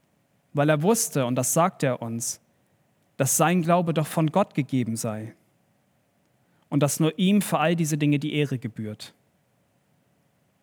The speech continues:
Und ich sage euch, solche hingebungsvollen Christen, die berühren und inspirieren mich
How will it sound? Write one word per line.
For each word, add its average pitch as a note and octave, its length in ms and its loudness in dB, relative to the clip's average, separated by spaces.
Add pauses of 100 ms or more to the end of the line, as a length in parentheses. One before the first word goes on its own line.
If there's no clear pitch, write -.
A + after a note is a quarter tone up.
(760)
Und D3 100 0
ich D3 60 2
sage F#3+ 240 2
euch, E3+ 100 0
solche F#3+ 300 2
hingebungsvollen D#3+ 880 2
Christen, B2+ 640 -2 (800)
die C#3+ 60 0
berühren D#3 420 2
und C#3 80 0
inspirieren C#3 600 0
mich - 400 -8